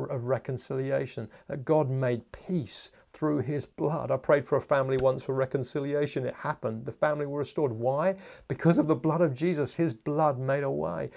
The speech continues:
Hebrews nine fourteen says his blood cleanses our consciences. If you're weighed down by secret guilt, let's face it, your fi-, your pri-, your private browser window, uh, history is not really private. It's,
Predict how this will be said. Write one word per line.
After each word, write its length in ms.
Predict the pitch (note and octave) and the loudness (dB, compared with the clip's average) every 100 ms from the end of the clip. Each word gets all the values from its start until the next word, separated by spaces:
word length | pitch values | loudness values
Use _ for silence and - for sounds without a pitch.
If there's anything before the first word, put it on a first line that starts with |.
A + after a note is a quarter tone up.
| - | -2
Hebrews 380 | F#3 F3+ E3+ D3 | 2 6 6 6
nine 300 | D#3 D#3+ D3+ | 4 4 2
fourteen 480 | D#3+ D3+ - F3+ C#3+ | 2 0 0 -2 0
says 180 | C#3+ A#2+ | -2 0
his 160 | D#3 | -2
blood 380 | B2+ D3+ D3 B2 | 0 4 4 2
cleanses 580 | - D#3+ E3+ F3 D3 C3+ | -2 2 4 2 2 2
our 160 | C#3 | 2
consciences. 840 | - - E3 E3+ C#3+ C#3 - A#2+ A#2 - - | 0 -2 -2 -4 -10 -10 -8 -8 -8 -16 -4
If 60 | E3 | 4
you're 140 | D#3+ | 4
weighed 440 | C#3+ D3+ E3+ D#3+ | 6 4 4 4
down 320 | B2+ D#3+ D#3 B2+ | 2 2 2 0
by 140 | A2+ | -2
secret 540 | - - E3 - D#3+ | 0 0 0 -2 -6
guilt, 240 | C#3 D3+ C#3 | 0 2 4
let's 180 | F#3 - | 2 2
face 300 | E3+ F3+ D3 | 2 2 0
it, 160 | B2+ - - | -2 -6 -2
your 180 | D#3+ E3+ | 2 2
fi-, 300 | - F3+ - D#3 | 4 2 2 -2
your 160 | E3 | -2
pri-, 280 | D3 - F3 | 0 -2 0
your 200 | E3 D#3+ | 6 6
private 580 | D#3+ - F#3 F3 D#3 D3 | 6 2 4 4 4 2
browser 500 | D3 D3 D#3+ C#3 - - - - | 2 4 4 2 0 -6 -20 -16
window, 580 | - D3+ D#3+ D#3 C#3 C3+ B2+ - - | -8 0 2 6 6 6 2 -4 0
uh, 240 | B2 - | 2 4
history 460 | D3+ F3+ - C#3+ C#3+ | 4 4 2 0 2
is 140 | C3 | 2
not 180 | D#3+ D#3+ | 2 4
really 180 | D#3+ D#3+ | 2 4
private. 440 | E3+ F3+ F3 A#2+ | 4 4 4 0
It's, 140 | C3 | -6